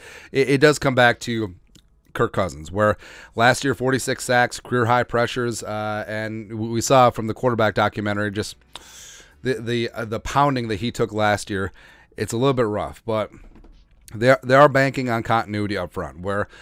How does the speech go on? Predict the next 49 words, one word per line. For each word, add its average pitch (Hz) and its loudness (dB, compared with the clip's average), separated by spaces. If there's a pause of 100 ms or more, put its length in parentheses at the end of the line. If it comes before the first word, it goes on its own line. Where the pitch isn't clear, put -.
(200)
uh, 107 -2
Darrisaw, 120 4
uh, - -16
l-, 101 -6
missed 110 -4
time 117 0
twice 113 -4
with 107 -10
injuries, 113 -6 (240)
uh, 92 -4
or 90 -6
with, 95 -8
uh, 92 -4
concussions 110 -2
last 110 0
year, 110 0 (180)
and 101 -2
Christian 107 -6
Darrisaw 107 -4
is 104 -8
rising 107 0
up 104 -4
to 104 -6
be 104 -2
one 104 -2
of - -4
the 98 0
best 98 0
offensive, 104 -4
uh, 95 -6
tackles 101 -4
in 92 -12
the 82 -12
game. 110 -6
O'Neal 101 0
come 107 -4
back 104 0
from 110 -14
that 90 -10
Achilles. 123 -4 (360)
Ezra 123 6
hopefully 117 -2
can 107 -8
get 107 -2
things 110 -6
together 107 -4
in 101 -6
year 87 -10
four. 127 0